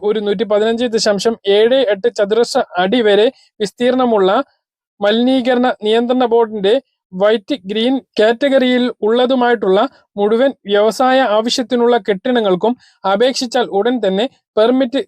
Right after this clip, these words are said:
ലഭ്യമാക്കുന്ന രീതിയിൽ ചട്ടങ്ങൾ ഉദാരമാക്കുന്നതിനാണ് തീരുമാനം. കെട്ടിട നിർമ്മാണ ചട്ടങ്ങളിൽ സമഗ്രമായിട്ടുള്ള മാറ്റത്തിനാണ് സർക്കാർ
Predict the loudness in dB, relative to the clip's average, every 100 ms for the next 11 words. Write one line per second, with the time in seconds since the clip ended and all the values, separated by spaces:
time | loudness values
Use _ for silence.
0 | -2 0 2 0 0 0 0 -2 -4 -4
1 | -2 -2 -2 -2 _ _ -2 0 0 0
2 | 0 -2 -4 0 0 2 2 0 -2 -2
3 | -2 0 0 0 -2 -2 -2 0 0 -2
4 | -4 _ -2 0 2 2 2 2 0 0
5 | -2 -2 -2 0 0 0 -4 -4 -2 -2
6 | -2 -2 0 0 0 0 -2 -2 -2 0
7 | 0 0 0 0 0 0 0